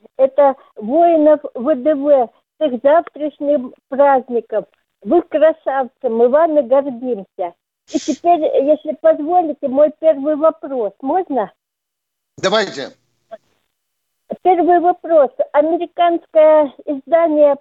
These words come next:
Speaker 1: «Политика» опубликовало план действий Украины на случай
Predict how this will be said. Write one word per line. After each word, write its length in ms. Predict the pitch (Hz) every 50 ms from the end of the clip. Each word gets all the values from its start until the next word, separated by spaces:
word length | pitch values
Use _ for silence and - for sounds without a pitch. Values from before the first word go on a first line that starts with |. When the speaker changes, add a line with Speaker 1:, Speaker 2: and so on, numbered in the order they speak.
| _ -
Speaker 1:
«Политика» 800 | 294 277 294 311 359 403 427 - - 294 - - 240 208 185 - _ _ _ _ _ _
опубликовало 1300 | - 285 285 - - 320 302 311 330 359 349 - 392 381 370 381 339 294 285 269 254 247 240 240 233 233 - _ _ _ _ _ _
план 460 | - - 302 330 339 320 277 254 220
действий 800 | 247 294 320 320 320 285 - _ _ 277 233 254 254 254 247 233 - - - -
Украины 760 | - 277 - - 285 285 285 262 262 285 349 403 392 370 339 302 277
на 140 | 294 311 302 _ _
случай 720 | 269 262 262 330 370 381 - _ _ - 294 269 214 175